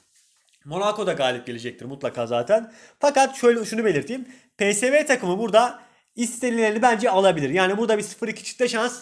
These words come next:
gidebilir. Real Socia-, Sociedad burada baskı kuracaktır.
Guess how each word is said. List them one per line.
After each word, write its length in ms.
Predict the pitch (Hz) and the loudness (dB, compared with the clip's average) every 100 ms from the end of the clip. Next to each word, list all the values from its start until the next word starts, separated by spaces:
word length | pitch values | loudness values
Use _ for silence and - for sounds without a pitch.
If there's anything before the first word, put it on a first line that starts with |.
| - | -10
gidebilir. 480 | 180 226 190 165 117 - _ _ - 120 | -4 -4 -2 -6 -6 -18 _ _ -20 -4
Real 220 | 165 247 | 0 2
Socia-, 440 | 254 269 269 233 170 | 0 -2 -2 -2 -4
Sociedad 540 | - 196 262 247 190 | -8 -6 2 2 2
burada 180 | 147 123 | -4 -4
baskı 260 | 131 139 | -4 -4
kuracaktır. 500 | 127 135 131 143 269 | -12 -10 -6 -6 -6